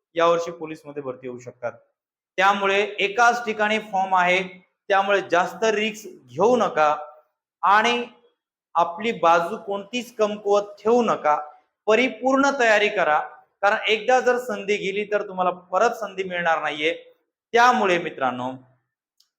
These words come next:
तुम्हाला जर ग्राउंड मध्ये चुका टाळायचा आहेत, आपल्याला किती मार्क मिळतात हे जर आजमावायचं आहे, तर प्रत्येक आठवड्याला किंवा प्रत्येक पंधरा दिवसातून इव्हेंटची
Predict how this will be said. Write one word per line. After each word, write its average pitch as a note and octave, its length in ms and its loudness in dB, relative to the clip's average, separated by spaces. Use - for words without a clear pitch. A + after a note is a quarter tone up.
तुम्हाला G#3 340 4
जर G#3 160 2
ग्राउंड F#3+ 400 2
मध्ये G#3+ 200 0
चुका G3+ 340 -2
टाळायचा E3 500 2
आहेत, D3 260 2
आपल्याला G#3 360 2
किती G#3 360 -2
मार्क A3 340 2
मिळतात F3 400 -2
हे E3+ 320 0
जर A#3 180 2
आजमावायचं D#3 600 0
आहे, D3 280 2
तर F3+ 60 2
प्रत्येक B3 720 2
आठवड्याला E3+ 540 2
किंवा E3 260 -2
प्रत्येक G#3+ 720 -2
पंधरा F3+ 300 -2
दिवसातून D#3+ 540 -8
इव्हेंटची B3+ 1040 0